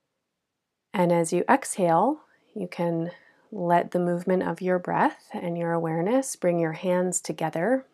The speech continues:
right at the, at the center. Feel your left and your right hands pressing together at your midline.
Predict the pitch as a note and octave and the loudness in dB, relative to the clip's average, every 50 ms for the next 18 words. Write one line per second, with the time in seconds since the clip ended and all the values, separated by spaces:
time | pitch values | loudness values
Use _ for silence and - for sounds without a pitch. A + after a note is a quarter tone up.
0 | _ _ _ _ _ _ _ _ G#3+ G3 G#3+ B3 C#4 C#4 C4+ - - - F3 E3 | _ _ _ _ _ _ _ _ -6 -2 0 0 2 2 0 -2 -2 -2 -2 0
1 | E3 E3 E3+ - - _ - F#3 F3 - F3 - - - D#3+ D3+ - - D#3+ - | 0 -2 -4 -6 -8 _ -4 -2 -2 -2 -4 -4 -2 -2 -4 -4 -4 -4 -6 -6
2 | - - _ _ _ _ - F3+ E3 E3 E3 E3 E3+ E3+ F3+ F3+ - - - F3+ | -6 -10 _ _ _ _ -10 -10 -8 -6 -6 -6 -2 -2 -2 -4 -4 -6 -6 -4
3 | E3+ E3+ E3 E3 E3 D#3+ - F3 E3 E3 D#3+ D#3+ D#3+ E3 - - - F3 - - | -2 -2 -2 -2 -2 -4 -4 -4 -6 -6 -4 -4 -6 -6 -8 -12 -16 -16 -12 -8
4 | F#3 E3+ E3 E3 E3 E3 E3 A#3 C4 C#4+ D4 _ _ _ - - _ - D#3+ - | -8 -6 -6 -6 -6 -4 -4 -2 -4 -4 -4 _ _ _ -20 -16 _ -12 -6 -4
5 | F3+ E3+ F3 F3+ E3+ D#3+ D#3 D3+ D#3 D#3+ E3+ F3 | -2 0 0 0 0 -2 -4 -8 -8 -10 -12 -14